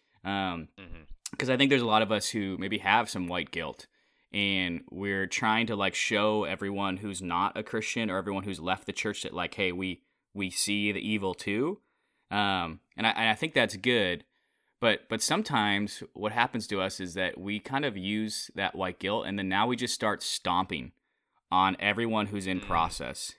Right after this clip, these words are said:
Speaker 1: Yeah, there, there's some white evangelicals that need to move a lot on race, myself included. But it's never been helpful when you just stomp on their faces. Now,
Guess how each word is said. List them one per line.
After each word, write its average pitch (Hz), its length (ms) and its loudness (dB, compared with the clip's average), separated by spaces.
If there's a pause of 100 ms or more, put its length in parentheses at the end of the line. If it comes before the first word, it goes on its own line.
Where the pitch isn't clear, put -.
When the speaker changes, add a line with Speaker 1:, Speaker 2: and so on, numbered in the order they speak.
Speaker 1:
Yeah, 131 260 4
there, 131 200 6
there's 131 240 2
some 104 240 2
white 104 220 2
evangelicals 95 600 0
that 85 100 -6
need 95 140 -4
to 90 100 -2
move 95 280 -2
a 85 60 -4
lot 82 340 2
on 78 180 -6
race, 76 320 -8
myself 87 420 -2
included. - 540 -6 (640)
But 120 100 2
it's 117 160 0
never 120 280 4
been 131 160 4
helpful 110 520 0
when 92 200 -2
you 101 120 0
just 95 320 -2
stomp 98 440 4
on 87 160 2
their 82 100 -4
faces. 78 540 -6
Now, 117 260 4